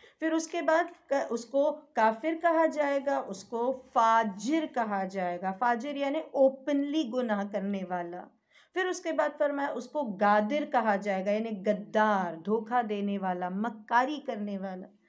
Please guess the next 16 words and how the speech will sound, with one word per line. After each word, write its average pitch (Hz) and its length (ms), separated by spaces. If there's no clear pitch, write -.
And 254 120
the 302 80
fourth 330 720
name 302 180
he 269 240
will 277 160
be 277 100
called 247 340
as 254 100
या 233 260
खासिर। 196 840
खासिर 294 520
यानी 320 360
खसारा 262 640
उठाने 202 540
वाला, 180 320